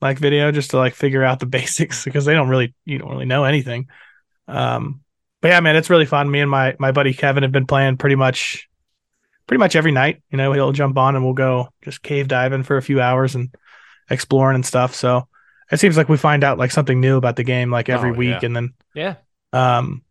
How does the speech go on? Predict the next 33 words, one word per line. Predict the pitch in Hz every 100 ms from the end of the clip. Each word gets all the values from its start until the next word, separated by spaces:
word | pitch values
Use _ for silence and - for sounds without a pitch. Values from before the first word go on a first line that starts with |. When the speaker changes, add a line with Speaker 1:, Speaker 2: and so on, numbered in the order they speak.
| _ _ -
Speaker 1:
but |
yeah, | 226 170
it's, | 185 -
it | - 170 160
really | 160 147 139
is, | 127 123 139 -
um, | 123 120 123 131 _ _ _ _ _ _ _ _ _ _ -
just, | 165 170
like, | 143
the | 139
universe, | 170 165 165 165 - -
uh, | 135 131 135
everything's | 139 151 143 127
well | 131 135
thought | 135 127 123
out. | 123 -
Everything's | 135 135 135 123
very | 135 123 123
simple | 117 - - 143 135 131 127
in, | 123 -
in | 127 123 123
the | 131
way | 131 131
it |
works. | 123 131 - - - _ _ - _ _ -
Um, | 120 127 123 117 131 _ _ - _ _ -
I've | 156 160
been, | 151
like, | 135 143
building, | 143 143 139 135 131 _ _ _ _ _ _ _ _ _ -
uh, | 135 123 123
like, | 117
farms, | - 147 131 185 208 -